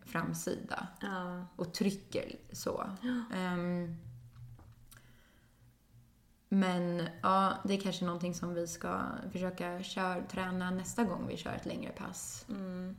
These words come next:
Speaker 1: Att typ så här, nu kör vi en mil med bara, du får bara dra.
Speaker 2: <laughs> Bara dra. Ja, jo, men jag kanske ska testa det. Spara Vanish lite.
Speaker 1: Ja.
Speaker 2: Mm.
Speaker 1: Ehm, men det kändes ändå som...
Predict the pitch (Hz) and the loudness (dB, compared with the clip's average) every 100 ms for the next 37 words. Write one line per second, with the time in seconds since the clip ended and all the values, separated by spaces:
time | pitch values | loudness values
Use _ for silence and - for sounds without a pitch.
0 | - - 190 180 175 170 202 202 185 175 | -10 -6 0 0 0 2 4 4 4 4
1 | 180 170 170 170 170 170 - 175 165 175 | 4 4 4 4 2 -2 -4 -2 2 2
2 | 165 160 170 175 - - - - - - | 2 2 2 0 0 -8 -16 -20 -6 4
3 | 247 190 165 185 - - - - - - | 4 6 6 6 6 2 4 4 0 0
4 | 190 208 165 220 247 240 233 233 214 208 | 6 6 8 6 10 12 12 12 12 8
5 | 220 202 - 277 285 277 - 214 196 233 | 8 6 4 0 -2 -2 0 2 2 0
6 | - - 220 214 202 220 214 208 185 185 | -2 4 6 6 4 2 2 4 2 4
7 | 190 - 202 190 - 180 - - 180 165 | 0 2 2 2 2 -2 -6 -2 0 4
8 | 180 160 165 - 202 202 196 190 185 185 | 4 4 0 4 8 12 12 12 10 6
9 | 185 196 185 190 - - 190 180 180 175 | 0 -2 -2 -4 -6 0 2 4 4 4
10 | 170 170 165 - - - - - - 226 | 4 2 0 -4 -14 -20 -20 -4 8 12
11 | 226 226 220 202 - - 240 247 247 254 | 12 12 12 8 -2 4 6 10 12 12
12 | 262 254 208 190 185 185 180 170 | 10 10 8 6 4 6 4 2